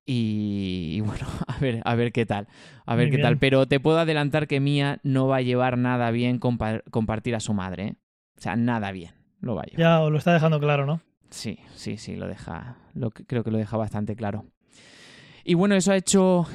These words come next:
Speaker 1: si quieres, antes de entrar en la, en la tónica de, del, del episodio, contando qué tal el mes y tal, te comento un poco los planes para, para las siguientes semanas.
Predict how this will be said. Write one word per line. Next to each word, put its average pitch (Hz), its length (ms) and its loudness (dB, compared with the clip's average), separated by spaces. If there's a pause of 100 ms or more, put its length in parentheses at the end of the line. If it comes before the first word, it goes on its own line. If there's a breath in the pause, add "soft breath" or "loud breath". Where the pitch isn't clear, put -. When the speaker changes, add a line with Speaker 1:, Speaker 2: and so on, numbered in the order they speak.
Speaker 1:
si 165 200 -2
quieres, 170 260 2
antes 170 220 2
de 160 160 2
entrar 156 280 0
en 156 120 2
la, 143 420 2
en 147 120 -2
la 135 120 0
tónica 147 440 2
de, 135 420 2
del, 127 680 0 (180)
del 139 220 -2
episodio, 143 580 2
contando 135 480 0
qué 135 120 -4
tal 131 180 0
el 123 120 0
mes 139 340 0
y 127 60 -4
tal, 147 240 0 (560 soft breath)
te 151 120 4
comento 143 420 4
un 147 120 0
poco 151 240 2
los 139 140 2
planes 143 380 0
para, 127 520 0
para 131 180 0
las 127 160 0
siguientes 135 340 0
semanas. 131 500 0